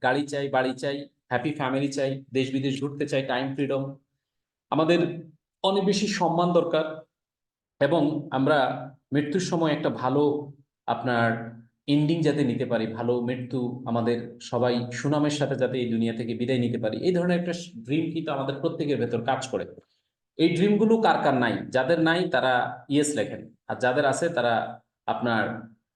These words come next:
আহ, যাদের নাই তারা নো লেখেন, আর যাদের আছে তারা ইয়েস লেখেন। এই স্বপ্নগুলো কি আমাদের আছে?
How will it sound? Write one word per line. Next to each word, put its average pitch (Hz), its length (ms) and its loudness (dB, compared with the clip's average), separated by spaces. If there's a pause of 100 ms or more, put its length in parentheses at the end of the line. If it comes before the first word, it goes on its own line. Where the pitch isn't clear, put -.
(140)
আহ, 101 240 2
যাদের 139 260 4
নাই 151 380 4
তারা 139 200 4
নো 143 220 4
লেখেন, 127 540 2
আর 113 160 -2
যাদের 123 460 -2 (220)
আছে 123 260 2
তারা 123 200 2
ইয়েস 117 320 2
লেখেন। 98 400 -6 (2000)
এই 147 100 2
স্বপ্নগুলো 175 520 4
কি 180 100 2
আমাদের 160 260 2
আছে? 160 520 -2